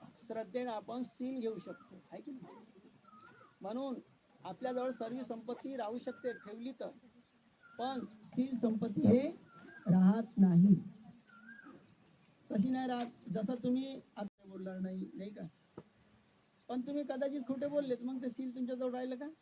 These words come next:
नाही. म्हणून गृहस्थांनी, उपासकांनी दररोज सील घेतलं पाहिजे. म्हणून आपले आईवडील, तुमचे आईवडील काय करतात? दररोज, अ, अ, घरी सील घेत असतात, त्रिशरण घेतात, नाही का?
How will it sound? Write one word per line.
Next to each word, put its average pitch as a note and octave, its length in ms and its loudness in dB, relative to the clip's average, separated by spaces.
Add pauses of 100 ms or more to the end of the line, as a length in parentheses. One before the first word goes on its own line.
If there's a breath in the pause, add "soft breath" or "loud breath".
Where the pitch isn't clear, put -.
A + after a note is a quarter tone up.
(520)
नाही. - 460 -6 (420)
म्हणून A#3 440 0 (640)
गृहस्थांनी, G#3 680 -4
उपासकांनी F#3+ 720 -6
दररोज G3 340 -8
सील G#3+ 300 -12
घेतलं F3+ 260 -12
पाहिजे. E3+ 300 -12
म्हणून G#3 320 -4
आपले G#3 320 -10
आईवडील, F#3 580 -10 (540)
तुमचे F#3+ 240 -6
आईवडील F#3+ 580 -8 (540)
काय F#3+ 160 -12
करतात? G3+ 380 -8 (180)
दररोज, A3 420 -10
अ, G#3+ 200 -6 (220)
अ, A#3+ 40 -12 (200)
घरी G3+ 240 -10
सील A#3 320 -6
घेत G#3+ 200 -6
असतात, F#3+ 320 -10
त्रिशरण G3+ 600 -14
घेतात, F3+ 320 -10 (200)
नाही G#3 120 -14
का? A#3 100 -18